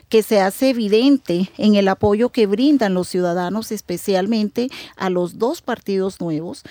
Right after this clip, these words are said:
Eh, de alguna manera, el Centro Democrático y de alguna manera, eh, la Colombia Humana de Petro recogen una nueva forma de expresión, una nueva forma de organización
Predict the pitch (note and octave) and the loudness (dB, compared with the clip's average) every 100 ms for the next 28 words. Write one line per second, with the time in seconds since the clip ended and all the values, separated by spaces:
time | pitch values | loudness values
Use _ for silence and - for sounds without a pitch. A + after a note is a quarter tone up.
0 | - - - G3+ G3+ F#3+ F3+ F3 G3+ G#3 | -20 -20 -10 -2 0 0 -2 -2 -2 0
1 | A3 G3+ G3+ G#3 G#3 - A3 G#3+ A3 G#3+ | 0 -2 -2 -2 -4 -4 -4 -2 -2 -2
2 | F#3 - F3+ F3+ - - G#3 G#3+ - - | -4 -8 -6 -6 -8 -4 -2 -2 -4 -2
3 | C#4+ G#3+ F3+ F#3 F#3 G3 G3 F#3+ F#3 G3+ | 0 0 -2 -4 -4 -4 -4 -4 -4 -6
4 | - - _ - G3+ G3+ G3 F3+ F#3+ G3+ | -10 -20 _ -2 0 2 -2 0 -2 -2
5 | A3 B3 A3+ G#3 G#3+ A3 - G3+ G3 G#3+ | -2 -2 0 0 -2 -2 -2 -2 -2 0
6 | G#3+ - - G3+ - A#3 A#3+ C4 B3+ B3+ | -2 -2 -6 -4 0 0 2 2 4 4
7 | B3+ B3 B3 B3 A#3 A#3 A#3 A#3+ A#3+ A3+ | 2 2 0 -2 -2 -2 0 -2 -2 -2
8 | F#3+ F3+ - F3+ E3 A3 G#3 A3 A#3 - | -2 -6 -10 -10 -8 -4 -2 -2 -4 -4
9 | G#3+ A3 G#3+ A3 A3 - A3 G#3+ A3 G#3+ | -4 -2 -2 -2 -4 -4 -4 -2 -2 -2
10 | F#3+ F3+ F3+ E3+ E3+ - D#3 - G#3+ F#3+ | -2 -4 -6 -6 -8 -12 -14 -8 -6 -6